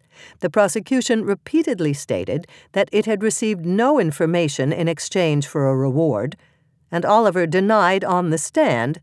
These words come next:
that she had received a reward. The judge granted Spencer a new trial. The Crime Stoppers reward was five hundred eighty dollars.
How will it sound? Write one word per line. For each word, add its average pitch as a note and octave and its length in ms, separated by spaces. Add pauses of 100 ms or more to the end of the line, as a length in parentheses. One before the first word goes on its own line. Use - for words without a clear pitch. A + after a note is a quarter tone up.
that G3 180
she D#3+ 180
had D#3 120
received D#3+ 560
a C#3+ 80
reward. A#2+ 540 (960)
The E3+ 100
judge E3+ 460
granted F3 480
Spencer F3+ 600
a G3+ 100
new F3 340
trial. B2+ 560 (800)
The B2 100
Crime D#3 320
Stoppers C3+ 480
reward C3 420
was B2+ 220
five D3+ 320
hundred C#3+ 340
eighty C3 320
dollars. B2 540